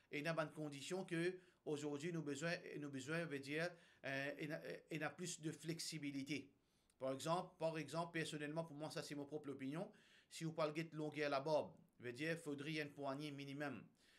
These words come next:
Alors, l'eau, au, au, au risquer pas gagner, pas gagner témoin.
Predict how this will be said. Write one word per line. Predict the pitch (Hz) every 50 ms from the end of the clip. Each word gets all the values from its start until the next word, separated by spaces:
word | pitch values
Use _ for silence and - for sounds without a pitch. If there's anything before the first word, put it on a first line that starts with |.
| - - - _ -
Alors, | - 135 139 139 139 135 135 139 139 135 131 135 - -
l'eau, | 143 135 147 156 160 160 160 160 160 160 - - - - - - -
au, | - - - - - _ _ _ -
au, | - - - 160
au | 131 139 180 170 151
risquer | 135 156 160 - - 202 190
pas | 196 190 175
gagner, | 156 160 160 165 165
pas | 165 - 151
gagner | 143 139 135 127
témoin. | 131 131 120 110 104